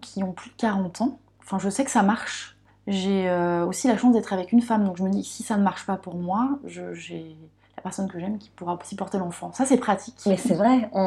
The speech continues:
Speaker 2: on n'y pense pas assez, mais
Speaker 1: Il y a des
Speaker 2: il y a le
Speaker 1: avantages.
Speaker 2: joker.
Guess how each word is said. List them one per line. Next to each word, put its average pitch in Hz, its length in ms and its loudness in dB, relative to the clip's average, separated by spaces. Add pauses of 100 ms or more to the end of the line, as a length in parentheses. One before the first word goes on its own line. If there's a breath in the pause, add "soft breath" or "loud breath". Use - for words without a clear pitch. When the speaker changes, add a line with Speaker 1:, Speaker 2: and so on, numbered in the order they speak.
(120)
Speaker 2:
on 190 60 6
n'y 185 100 4
pense 190 220 2
pas 247 120 12
assez, 220 320 8
mais 180 260 4
Speaker 1:
Il - 60 8
y - 20 12
a 220 40 12
des 233 60 8
Speaker 2:
il 247 60 10
y 254 40 12
a - 20 12
le 226 80 12
Speaker 1:
avantages. 240 420 10
Speaker 2:
joker. 190 540 8